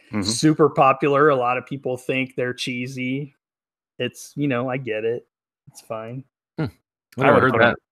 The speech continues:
Speaker 1: Yeah, I would've put 'em a
Speaker 2: Right.
Speaker 1: little lower, but that's just me. And it's not 'cause I don't like 'em. It's just, I, I get, learned a lot of their songs and got burned out on having to play the riff over and over and over and over.
Speaker 2: Sure.
Speaker 1: <laughs>
Speaker 3: I'm
Speaker 2: Yeah.
Speaker 3: kinda, I would have thought that'd be a top fifty record,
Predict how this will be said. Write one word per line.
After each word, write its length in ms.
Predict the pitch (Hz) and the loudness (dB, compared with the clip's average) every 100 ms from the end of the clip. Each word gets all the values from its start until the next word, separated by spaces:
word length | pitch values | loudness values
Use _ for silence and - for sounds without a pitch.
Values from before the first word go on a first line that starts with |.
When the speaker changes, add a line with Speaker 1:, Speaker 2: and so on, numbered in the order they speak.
| _ _ 113 | _ _ -4
Speaker 1:
Yeah, 220 | 107 113 | -2 2
I 20 | |
would've 160 | 156 127 | 2 4
put 120 | 113 | 0
'em 60 | |
a 20 | 95 | 0
Speaker 2:
Right. 80 | 90 | 0
Speaker 1:
little 220 | 117 98 | 0 0
lower, 280 | 95 98 101 | 0 0 0
but 140 | 90 _ _ | -4 _ _
that's 160 | 113 107 | -6 -6
just 180 | 98 - | -6 -2
me. 220 | 113 104 - - | -2 -2 -8 0
And 120 | 151 | 2
it's 80 | 143 | 4
not 180 | 160 - | 0 0
'cause 100 | 104 | -2
I 60 | |
don't 160 | 95 90 | -2 -2
like 220 | 101 90 | -2 -2
'em. 160 | 92 101 | -6 -10
It's 160 | - | -12
just, 260 | 95 82 - _ _ _ _ _ _ _ _ _ - | -14 -14 -16 _ _ _ _ _ _ _ _ _ -2
I, 160 | 101 95 | -2 0
I 120 | 101 | -4
get, 200 | 98 101 | -4 -8
learned 540 | 104 110 127 135 143 123 | -6 -4 2 4 6 4
a 60 | |
lot 160 | 113 131 | 4 4
of 80 | 120 | 2
their 80 | |
songs 420 | 107 135 127 113 101 | 2 4 4 4 0
and 80 | |
got 140 | 101 107 | -4 -2
burned 220 | 113 101 | -2 0
out 160 | 104 95 | -2 -2
on 160 | 90 | -6
having 160 | 90 90 | -6 -8
to 60 | 85 | -4
play 160 | 98 | -4
the 60 | 85 | -2
riff 220 | 92 82 | -6 -4
over 240 | 90 80 | -6 -6
and 80 | 80 | -10
over 220 | 78 73 | -12 -14
and 100 | 78 | -14
over 240 | 78 76 - | -12 -14 -12
and 80 | - | -8
over. 220 | 90 - - - | -8 -10 -16 -12
Speaker 2:
Sure. 300 | 123 123 135 - - - - | -8 -8 -8 -8 -8 -8 -6
Speaker 1:
<laughs> 100 | - - - 98 | -6 -6 -4 0
Speaker 3:
I'm 80 | 151 | 0
Speaker 2:
Yeah. 100 | 135 | 2
Speaker 3:
kinda, 280 | 135 135 - | 2 4 4
I 160 | 143 | 4
would 160 | 196 117 | 4 4
have 100 | 107 | 4
thought 200 | 123 110 | 2 4
that'd 180 | 113 101 | 2 4
be 80 | |
a 60 | 92 | 2
top 260 | - 82 - | 2 0 0
fifty 300 | 90 - 80 | -8 -4 -2
record, 420 | 80 76 71 | -2 -2 -8